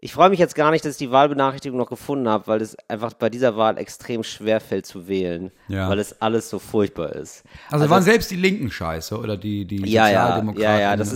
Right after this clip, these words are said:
Speaker 1: ist
Speaker 2: so?
Speaker 1: alles nicht, nicht geil und die liegt am Boden, die Linke, und das ist alles nicht nicht cool und es gibt eine große Frustration in Parteien. Also, er hat dann natürlich trotzdem gewählt und so, aber hat nichts gebracht.
Speaker 2: Ja,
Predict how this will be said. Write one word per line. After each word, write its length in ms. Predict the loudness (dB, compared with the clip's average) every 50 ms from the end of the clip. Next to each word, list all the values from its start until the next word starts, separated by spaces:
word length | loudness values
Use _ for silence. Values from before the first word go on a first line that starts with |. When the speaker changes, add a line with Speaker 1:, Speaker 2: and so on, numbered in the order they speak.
| -6 -6
Speaker 1:
ist 60 | 0
Speaker 2:
so? 60 | 0
Speaker 1:
alles 360 | 2 2 2 0 0 -4 -6 -4
nicht, 560 | -4 -4 -4 -8 -16 -18 -20 -20 -20 _ -6
nicht 220 | -6 -6 -6 -6 -4
geil 400 | 0 2 2 2 2 2 0 -2
und 180 | -4 -8 -10 -10
die 60 | -8
liegt 260 | -8 -10 -8 -6 -6
am 160 | -6 -6 -6
Boden, 280 | -6 -4 -4 -4 -4 -6
die 80 | -6
Linke, 600 | -4 -4 -4 -4 -6 -8 -6 -4 -4 -2 -4 -4 -4
und 320 | -4 -4 -4 -4 -6 -8
das 140 | -12 -12 -12
ist 140 | -14 -16 -10 -8
alles 380 | -6 -6 -6 -6 -8 -12 -14 -10
nicht 460 | -8 -8 -8 -8 -10 -20 -20 -20 _ _ -20 -20 -20 -20 -20 -20 _ -8
nicht 260 | -8 -8 -8 -6 0
cool 120 | 2 2 2
und 60 | 2
es 80 | 0
gibt 120 | -2 -4 -4
eine 80 | -2
große 320 | 2 4 4 4 4 2 -4
Frustration 680 | -6 -8 -8 -6 -2 -2 -2 -2 -2 -4 -2 -2 -2 -2
in 160 | -2 -6 -10 _ _
Parteien. 320 | -8 -6 -6 -6 -10 -10
Also, 140 | -10 -12 -12 -10
er 60 | -10
hat 60 | -8
dann 100 | -8 -10
natürlich 240 | -12 -10 -10 -12 -8
trotzdem 300 | -6 -6 -6 -6 -8 -12
gewählt 260 | -10 -8 -8 -8 -8 -8
und 60 | -12
so, 220 | -10 -8 -8 -6 -2
aber 360 | -2 0 0 2 0 0 -2 -6 -14 -20 -20 -20 -20 _ _ _
hat 220 | 2 2 2 2 2
nichts 160 | -2 -2 -2
gebracht. 520 | -6 -2 4 6 6 6 6 2 -10 -10 -6
Speaker 2:
Ja, 120 | -2 0